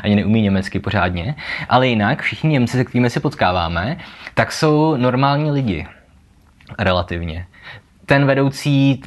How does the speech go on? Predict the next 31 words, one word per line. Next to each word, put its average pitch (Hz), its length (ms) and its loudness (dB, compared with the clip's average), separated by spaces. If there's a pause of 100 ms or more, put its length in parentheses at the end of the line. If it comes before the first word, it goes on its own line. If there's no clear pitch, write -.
(120)
té 120 180 2
nějaké 120 300 0
posádky 120 460 -2
toho 123 180 -2
vlaku 110 220 0
německého, 95 560 0
který 110 360 2
toho 107 200 0
Miloše 110 300 0
propustí. 92 640 -4 (360)
Co 127 120 0
všechno 120 260 0
tam 120 200 0
ještě - 240 -4
máme 117 260 0
s - 100 -10
těmi 92 180 -4
Němci? 85 480 -8 (280)
Samozřejmě 131 400 2
je 131 40 0
to 139 80 0
závěrečná 110 540 0
scéna, 98 280 -2
tam 104 100 0
je 107 60 2
to 113 100 0
očividné, 95 580 -2
kdy 101 160 0
spolu 104 260 -2
leží, 98 400 0
a, 95 100 -2